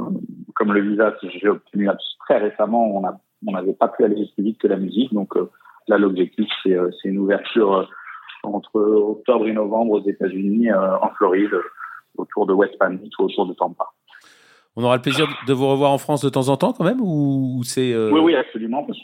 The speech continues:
Speaker 1: que, oui, oui, absolument, parce que je continue mon travail, euh, en collaboration avec, euh, avec, euh, le Vaudreuil, euh, Altitude sur Vaudreuil. Donc, euh, donc, je vais revenir, euh, régulièrement, euh, euh, déjà la, toute la première année et, et, et, et d'année en année, on,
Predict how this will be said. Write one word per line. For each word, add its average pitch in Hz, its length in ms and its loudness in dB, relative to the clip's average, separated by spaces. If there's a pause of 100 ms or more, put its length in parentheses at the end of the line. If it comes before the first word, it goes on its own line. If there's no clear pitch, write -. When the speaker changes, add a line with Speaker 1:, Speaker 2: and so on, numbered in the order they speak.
Speaker 1:
que, 117 160 0
oui, 135 180 2
oui, 147 100 2
absolument, 110 380 -4
parce 117 140 -10
que - 80 -20
je - 80 -20
continue 120 320 0
mon 110 120 2
travail, 110 420 0
euh, 95 60 -4 (480)
en 110 100 -8
collaboration 104 720 0
avec, 95 280 -2
euh, 95 240 0
avec, 95 260 0 (100)
euh, 92 80 -2
le 95 120 0
Vaudreuil, 101 540 2
euh, 92 180 -2
Altitude 95 320 -2
sur 95 100 -2
Vaudreuil. 95 380 0
Donc, 95 220 -8 (100)
euh, 90 100 -2 (400)
donc, 101 180 -2 (140)
je 104 60 0
vais 104 160 2
revenir, 107 420 2
euh, 95 240 2
régulièrement, 110 960 2
euh, - 580 -12
euh, - 280 -2
déjà 113 420 4
la, 95 160 0
toute - 220 -10
la 120 80 2
première 107 380 -2
année 101 720 -2 (400)
et, - 80 -4
et, 95 100 0
et, 98 720 -2
et 98 60 -2
d'année 101 260 2
en 98 140 0
année, 92 220 -2
on, 110 140 -2